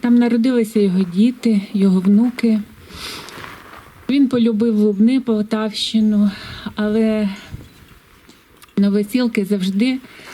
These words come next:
залишалися тим чарівним, як він писав, рідним на землі кутом, куточком, куди, е,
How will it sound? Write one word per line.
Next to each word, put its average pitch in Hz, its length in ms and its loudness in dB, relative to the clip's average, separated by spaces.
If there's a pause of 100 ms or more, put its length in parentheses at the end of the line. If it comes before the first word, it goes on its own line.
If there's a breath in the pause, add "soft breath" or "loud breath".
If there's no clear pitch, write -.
(140 loud breath)
залишалися 220 920 0
тим 220 240 2
чарівним, 226 840 2
як 208 260 -2
він 208 120 4
писав, 208 600 -4 (440 loud breath)
рідним 226 760 2 (180 loud breath)
на 208 200 2
землі 208 400 4
кутом, 196 560 -2 (180)
куточком, 190 840 -4 (400 loud breath)
куди, 220 340 0 (340)
е, 196 260 -2